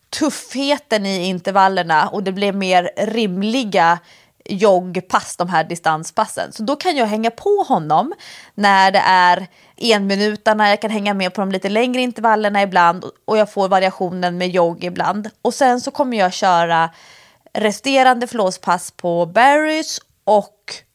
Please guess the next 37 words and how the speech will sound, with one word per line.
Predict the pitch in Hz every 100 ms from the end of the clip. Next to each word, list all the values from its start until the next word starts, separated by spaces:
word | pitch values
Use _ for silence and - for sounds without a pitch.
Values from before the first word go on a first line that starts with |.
| -
så | 220
kommer | 254 226
jag | 208 185
köra | 196 180 170 165 170 165
på | - 208
gymmet. | 214 302 196 - - - -
Så | - 220
jag | 233
kommer | 262 254
köra | - 226 185 180 175 - - - -
såna | 196
här | 190
kul | - 233 208 208
cirklar | - 254 190 - 240 233
som | 196 175
jag | 147 123
gillar. | 143 95 - 175 _ -
Där | 202 220
man | 226
inte | 247 226 - 277
blir | 226 208
så | 190 190
muskulärt | 175 - 202 285 381 -
trött, | 240 370 - -
nästan | 233 214 208 202
tvärtom, | - - 185 240 349 - - -
utan | 208 202 202 214
mer | 226 226 220 - _ -
generellt | 240 233 240 254 254 247
svettig | - 233 214 _ - 180 180 - _
och | - 202
flåsig. | 214 180 143 - 147 - _
Så | - 240
jag, | 277 247 220
jag | 277
känner | 302 269 262
mig, | 254 247